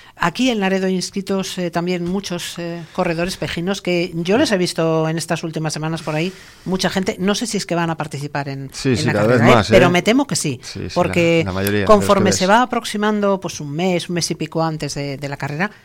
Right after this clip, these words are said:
Speaker 1: vas viendo más gente que, que corre para, para mantenerse,
Speaker 2: Sí, sí, para preparar la
Speaker 1: mantener
Speaker 2: carrera.
Speaker 1: el nivel y preparar la
Speaker 2: Sí.
Speaker 1: carrera, ¿no?
Speaker 2: Esta carrera de los diez kilómetros de Laredo ha hecho que mucha gente se aficione al, al correr y participe en carreras. Y es que en Laredo tenemos,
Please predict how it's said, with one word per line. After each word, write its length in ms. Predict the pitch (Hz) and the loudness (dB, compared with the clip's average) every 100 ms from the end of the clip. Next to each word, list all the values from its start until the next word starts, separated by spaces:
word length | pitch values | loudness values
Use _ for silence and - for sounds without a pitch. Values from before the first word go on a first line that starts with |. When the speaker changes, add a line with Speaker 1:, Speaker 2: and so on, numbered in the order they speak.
| - | -4
Speaker 1:
vas 200 | 165 175 | -4 -2
viendo 240 | 175 165 | -2 -2
más 220 | 160 170 | -2 -2
gente 420 | - 180 185 214 - _ _ _ _ _ | -4 -6 -6 -8 -12 _ _ _ _ _
que, 360 | - 156 143 - | -6 -4 -4 -8
que 140 | - 151 | -8 -2
corre 320 | 165 165 196 | -2 -2 -4
para, 400 | 170 147 131 123 - - - | -4 -4 -6 -10 -18 -18 -6
para 180 | 165 139 | -4 -4
mantenerse, 800 | 139 131 135 131 156 151 143 131 | -4 -6 -8 -8 -8 -8 -8 -8
Speaker 2:
Sí, 60 | |
sí, 180 | 104 123 | -4 -2
para 180 | 107 95 | -2 -2
preparar 300 | 101 101 107 | -2 0 2
la 60 | |
Speaker 1:
mantener 240 | 175 - 156 | 2 2 2
Speaker 2:
carrera. 160 | - | 2
Speaker 1:
el 40 | 180 | 2
nivel 260 | 180 185 262 | 4 2 0
y 40 | |
preparar 360 | - 147 143 180 | -4 -4 -4 -2
la 60 | |
Speaker 2:
Sí. 40 | 202 | -4
Speaker 1:
carrera, 320 | 143 131 127 | -4 -6 -8
¿no? 140 | 190 - - - | -12 -14 -20 -12
Speaker 2:
Esta 180 | 120 147 | -6 0
carrera 280 | 139 143 | 2 4
de 480 | 135 120 107 107 107 | 4 4 2 0 -2
los 100 | 104 | -2
diez 140 | 107 113 | -4 -4
kilómetros 320 | 120 117 107 | -4 -2 -2
de 40 | |
Laredo 220 | 110 127 | 0 0
ha 40 | 127 | 0
hecho 160 | 123 120 | -2 -4
que 120 | 107 | -4
mucha 240 | 98 107 | -4 -6
gente 760 | - 98 92 101 98 95 92 101 _ _ _ _ | -4 -6 -4 -4 -4 -6 -8 -12 _ _ _ _
se 160 | - 104 | -6 -6
aficione 420 | 107 90 110 107 | -6 -6 -4 -2
al, 360 | 101 98 101 - | -2 -4 -8 -12
al 160 | 101 98 | -12 -6
correr 480 | 95 107 139 156 - | -4 0 0 -2 -10
y 180 | - 98 | -6 -6
participe 440 | 95 92 98 101 110 | -6 -8 -8 -4 -4
en 60 | |
carreras. 500 | 95 113 147 151 - _ _ - - - - _ | -2 -2 -2 -4 -10 _ _ -20 -20 -20 -20 _
Y 120 | 113 | -6
es 100 | 101 | -4
que 60 | - | 0
en 60 | 110 | 2
Laredo 220 | 110 123 | 2 2
tenemos, 440 | 113 113 110 - | 2 0 0 -4